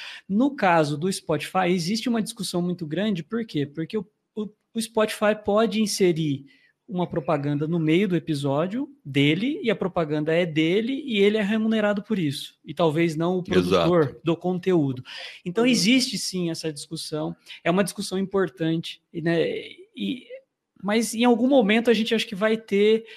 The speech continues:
Speaker 1: alguma divi-, um divisor de águas, talvez a gente tenha alguém que realmente predomine, como pode ser que continue o mercado como tá. Você tem
Speaker 2: É verdade.
Speaker 1: alguns hosts que você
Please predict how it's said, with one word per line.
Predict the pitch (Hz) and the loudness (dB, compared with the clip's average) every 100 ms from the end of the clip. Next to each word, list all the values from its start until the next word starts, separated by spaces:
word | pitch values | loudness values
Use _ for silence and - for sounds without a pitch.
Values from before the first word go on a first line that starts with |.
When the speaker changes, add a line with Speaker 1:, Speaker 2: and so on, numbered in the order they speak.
| - - | -20 -16
Speaker 1:
alguma | - 180 175 214 | 0 0 2 0
divi-, | 180 196 196 214 | 0 0 0 0
um | 202 | 2
divisor | 196 185 202 170 190 | 2 0 -2 0 2
de | 175 185 | 2 2
águas, | 151 139 139 139 | 2 0 -2 -6
talvez | - 156 160 | -4 -4 -2
a | |
gente | 170 156 | -4 -6
tenha | - 170 | -2 0
alguém | 156 165 | 2 2
que | 170 | 0
realmente | 147 156 147 143 143 | -2 0 0 0 -2
predomine, | 160 165 214 233 285 - | -4 0 0 2 0 -4
como | - 302 370 359 | 0 0 0 -2
pode | 269 240 | 0 -2
ser | - 233 | -2 -6
que | - | -6
continue | - 240 240 220 233 | -4 -4 0 0 2
o | |
mercado | 226 220 214 220 | 0 0 -2 -2
como | 220 233 | -2 -4
tá. | 247 175 | -2 -2
Você | 151 143 156 | -2 -4 -8
tem | 165 175 170 | -6 -2 -2
Speaker 2:
É | 180 175 165 | 2 0 0
verdade. | 170 | 2
Speaker 1:
alguns | 175 170 156 208 220 170 | 4 4 4 6 6 4
hosts | 127 170 170 151 - 156 - | 2 2 2 0 -10 -16 -14
que | 170 | -10
você | 165 160 - 165 156 | -8 -8 -4 -6 -6